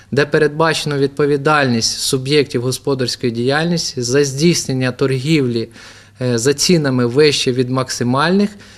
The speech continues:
збільшеними на ставку п'яти відсотків. Тобто ціна на пачці тютюнових виробів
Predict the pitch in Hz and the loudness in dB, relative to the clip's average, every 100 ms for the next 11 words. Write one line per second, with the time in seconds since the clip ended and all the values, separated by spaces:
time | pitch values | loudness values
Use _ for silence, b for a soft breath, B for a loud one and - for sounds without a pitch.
0 | B 117 117 156 202 - 165 139 127 123 | B -6 2 4 4 2 -2 0 -2 -2
1 | 123 - 151 170 165 135 123 - 143 139 | -2 -2 0 0 -2 -2 -2 2 0 0
2 | 135 - 120 104 - 110 _ - 175 160 | -4 -2 -2 -4 -14 -20 _ 2 4 4
3 | - 110 - - 165 175 160 117 131 131 | 0 -6 -4 0 2 4 2 0 -6 -8
4 | 131 127 160 147 - 120 113 120 127 135 | -6 -2 0 0 -2 -6 -6 -10 -8 -6
5 | 123 107 127 151 180 151 123 | -6 -6 -2 0 0 0 -4